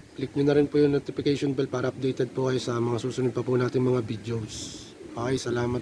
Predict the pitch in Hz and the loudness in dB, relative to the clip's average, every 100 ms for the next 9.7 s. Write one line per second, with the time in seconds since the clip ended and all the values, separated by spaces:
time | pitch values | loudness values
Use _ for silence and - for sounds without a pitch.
0 | - 135 - 960 - - - - - - | -4 -6 -4 -10 -10 -12 -10 -10 -10 -10
1 | - - 120 117 120 123 131 135 139 120 | -14 -8 -4 0 0 2 4 4 2 0
2 | 123 123 123 123 123 120 107 - - - | 2 2 2 0 0 -2 -6 -12 -16 -4
3 | 135 131 127 127 127 131 127 120 139 127 | 0 2 0 0 0 2 2 0 -2 -2
4 | 127 123 127 131 127 - - - - - | -2 0 0 0 -2 -6 -12 -12 -10 -10
5 | - 104 104 - - - - 120 120 117 | -8 -8 -10 -12 -18 -12 -4 -2 0 -2
6 | 120 131 - 135 131 127 127 120 117 123 | -4 -4 2 2 4 2 0 0 0 0
7 | 123 117 127 117 - 120 123 123 - 131 | 0 -2 -2 -2 -2 -2 -2 -2 0 0
8 | 123 123 113 - - - - - - - | 2 0 -4 -10 -18 -16 -16 -16 -18 -18
9 | - - 127 135 123 131 | -16 -4 0 0 0 0